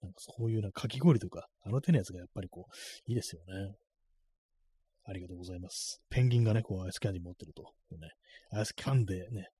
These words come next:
キャンデーを持ってるという、そういう感じでございます。ありがとうございます。まあ、そのあれですね。あの、名乗り出たと。出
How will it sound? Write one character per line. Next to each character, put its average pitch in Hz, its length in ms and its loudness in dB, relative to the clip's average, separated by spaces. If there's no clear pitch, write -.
キ - 60 -4
ャ 117 80 0
ン 101 80 0
デ 92 120 0
ー 87 40 -2
を 87 60 -6
持 95 100 -4
っ - 40 -10
て - 120 -6
る 87 60 -12
と - 180 -16
い 95 40 -10
う、 92 40 -12
そ 101 140 -10
う - 20 -10
い - 0 -
う - 40 -10
感 95 80 -4
じ 92 80 -6
で 90 40 -8
ご 92 60 -10
ざ 95 100 -8
い 90 60 -8
ま 90 80 -12
す。 - 200 -14
あ 101 80 -6
り 92 100 -2
が 87 80 -4
と 90 60 -8
う 87 40 -6
ご 90 60 -8
ざ 90 80 -4
い 92 60 -4
ま 90 100 -6
す。 - 260 -14
ま 101 160 0
あ、 - 20 -6
そ 113 120 -2
の 104 160 0
あ 104 60 2
れ 107 60 0
で 104 100 0
す - 200 -10
ね。 90 100 -12
あ 104 140 -2
の、 101 140 0
名 113 200 4
乗 139 120 8
り 139 100 6
出 127 140 2
た 90 120 -6
と。 - 240 -14
出 - 260 -10